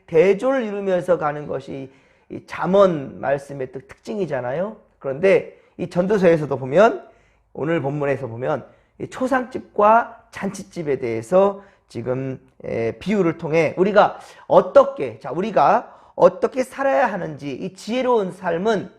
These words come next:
무엇인지에 대해서 말씀해 줍니다. 첫째, 이 첫째는 죽음을 준비하는 삶을 살아야 된다라는 겁니다.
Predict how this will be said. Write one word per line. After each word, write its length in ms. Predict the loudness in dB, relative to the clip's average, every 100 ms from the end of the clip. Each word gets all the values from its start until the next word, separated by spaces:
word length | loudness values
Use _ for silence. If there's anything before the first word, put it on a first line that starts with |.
| _ _
무엇인지에 1040 | 2 6 6 4 -10 -10 -14 -14 -2 -2
대해서 760 | 0 -4 -4 -2 4 4 4 -2 -20 -10
말씀해 500 | -8 -8 -8 -6 -6
줍니다. 420 | -6 -14 -16 _ _ _ _ _ _ _ _ _
첫째, 680 | 2 2 4 2 2 -2 -16 _ _ _
이 60 | -14
첫째는 560 | -10 0 4 4 2 -4 -20 _ _
죽음을 500 | -6 -2 2 4 2
준비하는 540 | 0 -4 2 4 4
삶을 380 | -2 -2 -2 -2
살아야 280 | -6 -6 -4
된다라는 440 | -4 -6 -8 -10
겁니다. 480 | -14 -14 -12 -14 -16